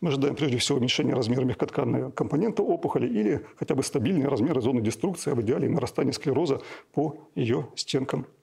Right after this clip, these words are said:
Вот и посмотрим. Пациентка тридцати семи лет, фолликулярный рак щитовидной железы. Несмотря на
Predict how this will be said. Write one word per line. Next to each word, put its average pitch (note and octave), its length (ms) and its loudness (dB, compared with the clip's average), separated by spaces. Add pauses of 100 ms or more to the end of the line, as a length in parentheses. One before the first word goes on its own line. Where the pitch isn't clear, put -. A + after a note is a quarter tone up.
(420)
Вот - 160 -2
и - 20 -18
посмотрим. C#3 480 -2 (1300)
Пациентка E3+ 340 0
тридцати C3+ 440 -2
семи E3 260 2
лет, D3 180 0
фолликулярный C#3 520 0
рак B2+ 120 0
щитовидной C3+ 400 2
железы. C#3+ 420 2 (120)
Несмотря C#3+ 440 0
на A#2 280 0